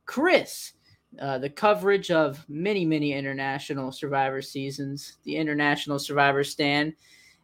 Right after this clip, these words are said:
And then we have <laughs> Justin, host of The Block. So we're gonna get to what their thoughts of the season are because we haven't got to hear what they think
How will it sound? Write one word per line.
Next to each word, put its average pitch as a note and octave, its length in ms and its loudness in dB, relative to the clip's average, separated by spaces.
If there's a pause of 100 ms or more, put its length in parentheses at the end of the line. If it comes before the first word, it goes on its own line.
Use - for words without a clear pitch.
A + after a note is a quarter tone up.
(140)
And G3 200 0
then A3+ 220 6
we A3 120 6
have A3+ 200 6
<laughs> - 0 -
Justin, F3+ 480 2
host D#3+ 380 -2
of E3 240 -2 (120)
The C#3+ 280 -2
Block. D3+ 760 -2 (360)
So D3+ 360 2
we're F3 180 2
gonna F3 200 -2
get D3+ 300 -2
to D3 160 -2
what D3 260 0
their G#3+ 180 2
thoughts C3+ 300 0
of C3+ 60 -6
the B2+ 80 -8
season C3+ 340 -6
are D#3 120 -2
because G#3+ 280 -8
we A#3+ 60 -4
haven't A#3+ 260 -4 (260)
got C4 180 -2
to B3+ 40 -2
hear D#4+ 300 2
what E3 120 0
they C3+ 120 -2
think C3+ 300 -8